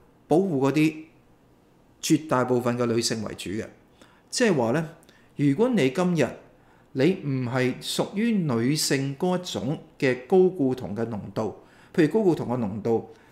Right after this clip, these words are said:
係一或者一點五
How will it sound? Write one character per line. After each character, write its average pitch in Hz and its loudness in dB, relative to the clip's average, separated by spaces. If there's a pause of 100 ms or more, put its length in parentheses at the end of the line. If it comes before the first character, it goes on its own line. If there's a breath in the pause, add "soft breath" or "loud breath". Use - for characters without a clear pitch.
係 113 -2
一 127 0 (1800 soft breath)
或 117 -2
者 147 0
一 170 2
點 208 0
五 120 -6